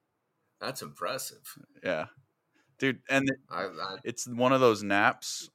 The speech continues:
Speaker 2: um, the shorter naps are the ones when you wake up and, like, you're like, "Where am I?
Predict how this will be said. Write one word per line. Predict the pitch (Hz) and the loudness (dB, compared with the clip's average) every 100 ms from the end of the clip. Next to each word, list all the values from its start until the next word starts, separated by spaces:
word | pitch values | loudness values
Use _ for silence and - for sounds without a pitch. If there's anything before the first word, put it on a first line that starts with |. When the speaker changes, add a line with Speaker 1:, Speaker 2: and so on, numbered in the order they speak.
| - | -6
Speaker 2:
um, | 101 95 90 90 - _ _ | 0 0 0 -6 -12 _ _
the | - | -4
shorter | 107 - 127 151 | -2 2 4 6
naps | 117 92 82 - | 4 2 -2 2
are | 104 | 2
the | 101 | 2
ones | 104 110 110 | 2 0 -2
when | 107 101 | -4 -4
you | 98 | -2
wake | 95 101 - | 2 2 4
up | 110 - | 2 2
and, | 87 | -2
like, | 85 82 - | -4 -6 -6
you're | 92 | -4
like, | 85 67 - - _ _ _ _ _ _ _ _ _ _ - | -2 -4 -8 -20 _ _ _ _ _ _ _ _ _ _ -2
"Where | 107 110 | 4 6
am | 98 101 95 | 6 4 4
I? | 90 92 | 2 2